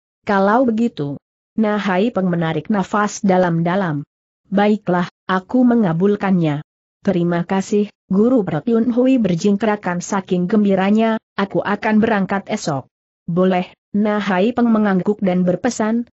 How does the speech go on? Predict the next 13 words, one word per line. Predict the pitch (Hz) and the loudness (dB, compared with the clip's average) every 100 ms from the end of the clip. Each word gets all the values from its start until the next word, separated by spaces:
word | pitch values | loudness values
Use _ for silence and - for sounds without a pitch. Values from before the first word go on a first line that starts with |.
| _ | _
"tapi | - 165 - 202 196 | -8 -6 -2 -4 -2
engkau | 208 214 175 | -2 -2 0
tidak | 175 233 220 220 | -2 0 0 0
boleh | 196 165 156 185 | 0 0 2 0
bertarung | 185 185 202 190 240 247 | 0 -2 -2 0 0 2
dengan | 214 202 | 0 0
siapapun." | 196 - 220 208 226 226 196 156 151 _ _ _ _ | -2 0 -2 0 -4 -4 -2 -2 -4 _ _ _ _
"Ya." | 202 208 202 202 - _ | 0 2 2 -2 -6 _
Pek | - - _ - | -8 -8 _ -8
Fun | - 269 | -2 2
Hui | 226 214 220 | 2 2 2
mengangguk. | 180 180 190 220 175 156 _ _ _ _ | 0 0 2 2 2 -2 _ _ _ _
Pek | 196 - | -6 -6